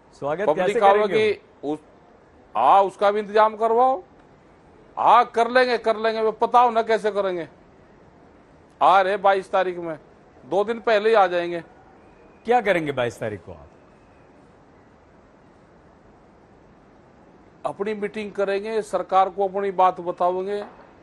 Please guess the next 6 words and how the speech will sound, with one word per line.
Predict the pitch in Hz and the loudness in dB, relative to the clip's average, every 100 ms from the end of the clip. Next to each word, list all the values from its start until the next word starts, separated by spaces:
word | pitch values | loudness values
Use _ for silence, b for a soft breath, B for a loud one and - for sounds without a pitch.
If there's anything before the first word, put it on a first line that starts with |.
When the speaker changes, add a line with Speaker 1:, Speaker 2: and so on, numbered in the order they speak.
| _ _ _ | _ _ _
Speaker 2:
जो | 156 | -2
उन्होंने | 170 175 190 | -2 0 0
वादा | 185 185 185 | 2 2 2
करा | 180 185 190 196 | 0 2 4 4
उसको | 185 - 196 190 - 131 | 0 -6 0 0 0 -6
बताएंगे, | 156 175 175 185 196 196 | -2 0 0 0 -4 -4